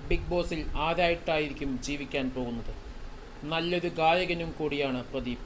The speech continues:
കുടുംബ പ്രേക്ഷകരെ ബിഗ് ബോസ് പ്രേക്ഷകരാക്കാൻ പ്രദീപിന് കഴിയുമോ? ബിഗ് ബോസ്, ബോസിലെ ക്രോണിക് ബാച്ചിലർ, ബിഗ് ബോസിൽ വീണ്ടും ഒരു പ്രണയ ജോഡികൾ ഉണ്ടാകുമോ?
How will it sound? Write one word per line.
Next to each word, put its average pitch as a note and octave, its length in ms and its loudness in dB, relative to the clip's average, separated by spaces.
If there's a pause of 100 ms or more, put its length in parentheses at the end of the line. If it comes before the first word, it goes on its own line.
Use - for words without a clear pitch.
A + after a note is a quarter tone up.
(580)
കുടുംബ F3+ 320 2
പ്രേക്ഷകരെ E3+ 800 0
ബിഗ് D#3+ 300 -2
ബോസ് F3 260 -2
പ്രേക്ഷകരാക്കാൻ D3 840 0
പ്രദീപിന് C#3+ 460 -2
കഴിയുമോ? B2 340 0 (840)
ബിഗ് D#3 260 -4
ബോസ്, E3+ 260 4 (600)
ബോസിലെ D#3+ 400 -2
ക്രോണിക് F#3 640 -2
ബാച്ചിലർ, C#3 360 -2 (640)
ബിഗ് F3 220 -4
ബോസിൽ F#3 340 -2
വീണ്ടും F#3 420 -2
ഒരു F3+ 100 0
പ്രണയ E3 460 0
ജോഡികൾ D3+ 440 0
ഉണ്ടാകുമോ? B2+ 520 -2